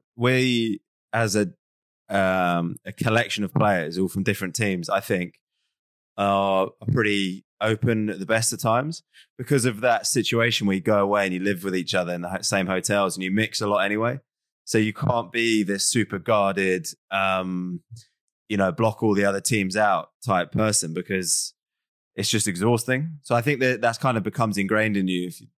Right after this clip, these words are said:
been on the series for a couple of years. Um, I think there are st-, still some guys who'd rather keep opposition teams at arm's length, but personally, I feel like you, you don't benefit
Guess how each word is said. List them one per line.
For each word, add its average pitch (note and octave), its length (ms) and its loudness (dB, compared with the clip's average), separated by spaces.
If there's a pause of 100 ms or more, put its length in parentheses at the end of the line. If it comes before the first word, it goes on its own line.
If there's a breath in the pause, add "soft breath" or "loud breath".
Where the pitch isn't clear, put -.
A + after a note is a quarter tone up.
been G2 140 0
on F#2 100 0
the F2+ 80 -6
series G2+ 380 0
for G2 100 -6
a F2+ 60 -4
couple F#2+ 280 -4
of F2+ 60 -2
years. F#2 420 -2 (480)
Um, F#2 440 2
I C3+ 60 2
think G#3+ 120 0
there C3+ 80 4
are A2+ 60 0
st-, - 220 0
still D#3 200 2
some B2+ 160 -2
guys A2+ 260 2
who'd G#2+ 160 -2
rather G2+ 440 2 (180)
keep G#2+ 280 2 (100)
opposition G#2 440 0
teams G#2 280 0
at E2+ 80 -2
arm's G2+ 280 0
length, G2+ 380 -2
but G2 220 0 (720 soft breath)
personally, A2+ 400 0
I F#2+ 60 -2
feel G#2 200 2
like F#2+ 120 2
you, F2 240 -6 (340)
you G#2 80 -10
don't G2+ 200 0
benefit G#2+ 580 -2